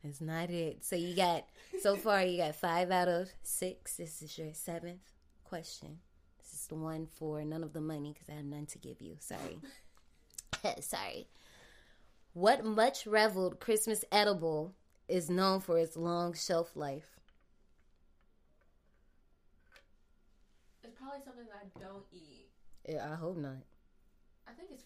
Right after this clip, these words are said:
Speaker 2: fruitcake.
Speaker 1: It is, sis. All right.
Speaker 2: And that's disgusting.
Speaker 1: Good job. See, that wasn't bad.
Speaker 2: I'm glad I have never seen a fruitcake on Christmas.
Speaker 1: She's still reminiscing about this. You guys could,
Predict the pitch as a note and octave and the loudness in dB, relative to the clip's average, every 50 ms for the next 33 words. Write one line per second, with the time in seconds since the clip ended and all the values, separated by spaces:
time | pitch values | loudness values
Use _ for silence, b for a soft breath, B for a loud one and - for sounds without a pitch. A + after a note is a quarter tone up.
0 | _ - - B3 B3 - - - - - E3 F3 F3 E3+ E3 E3+ E3 D3 C#3+ - | _ -20 -18 -18 -18 -18 -20 -14 -6 -2 -2 0 0 2 2 2 2 2 0 -4
1 | - - D3+ D3 C#3+ C#3+ D3+ - - - - D#3 F3 G3+ G#3+ A#3+ C#4+ F4+ F#4+ F#4+ | -4 -4 -4 -4 -4 -4 -4 -6 -8 -6 -4 0 2 2 4 4 4 4 4 2
2 | F#4 F4 E4 D#4 D#4 - - - - - G#4+ A#4 - - - - - - - - | 2 0 -2 -4 -8 -12 -16 -16 -14 -12 -12 -14 -14 -16 -18 -18 -16 -12 -4 4
3 | E4+ G4+ A#4+ A#4 F4 - F4+ F#4+ A4 C5 C5 A4+ - - A#4 B4 C#5 D5+ D5+ D5+ | 6 6 6 6 6 4 6 6 8 8 6 6 8 8 10 12 12 12 12 12
4 | C#5+ C5+ B4+ A#4 F4 E4 D4+ C#4+ C#4+ C#4 C4+ C#4 D4 E4 F4+ G4+ A4+ A#4+ B4 C5 | 12 12 8 8 8 6 6 6 8 8 8 8 8 6 6 4 4 2 0 -2
5 | B4 - - - - - - _ _ - _ _ _ - D#4 E4+ E4 C4 A3+ A3 | -4 -10 -20 -20 -20 -20 -20 _ _ -20 _ _ _ -16 -14 -14 -12 -10 -12 -10
6 | G#3 G3+ G3+ F#3+ F#3 F#3 F#3 F#3 F#3 F#3 F#3 F#3+ - G3 F#3+ F#3 - - F#3+ G3 | -10 -10 -12 -12 -12 -14 -14 -14 -14 -14 -16 -20 -20 -20 -20 -20 -20 -20 -20 -20
7 | - F#3+ F3+ F#3 - F#3 F#3 - F#3+ G3 - F#3+ F#3+ G3+ G3 - - - - B3+ | -20 -20 -20 -20 -20 -20 -20 -20 -20 -20 -20 -20 -20 -20 -20 -16 -12 -6 -4 -4
8 | C4+ B3+ - - G3 F#3+ F3 F3 F3 E3+ E3+ E3 E3 E3 D#3+ - D#3 D3+ D3 C#3+ | -4 -2 -2 -2 0 0 0 0 0 0 0 0 0 0 -2 -2 -2 -2 -2 -2
9 | C#3 D3 C#3+ C#3+ - D3+ D3+ D#3 D#3 G#3 A3 A#3+ G3+ F#3 F3+ - - E3+ D#3 C3+ | -2 -4 -4 -4 -2 -2 -2 -2 0 2 4 6 6 6 4 4 2 0 0 -2
10 | - | -6